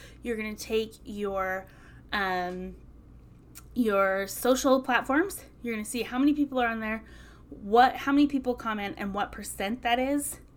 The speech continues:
So if you have a hundred people, twenty-five people comment, that's twenty-five percent. You're gonna add one percent.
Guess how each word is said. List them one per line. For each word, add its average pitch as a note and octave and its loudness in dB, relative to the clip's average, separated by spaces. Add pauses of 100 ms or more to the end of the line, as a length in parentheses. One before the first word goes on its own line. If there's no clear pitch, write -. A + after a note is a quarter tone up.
(220)
So F#3 -6
if G3 -6
you G#3 -4
have G3 -2 (400)
a - -20
hundred G3+ -8
people, C#4+ 2 (220)
twenty-five G#3 -8
people - -18
comment, A#3 -6
that's F#3+ -12
twenty-five A3+ -4
percent. G#3+ -8 (120)
You're G#3+ -8
gonna G3 -8
add G3 -6
one F#3 -8
percent. F#3 -14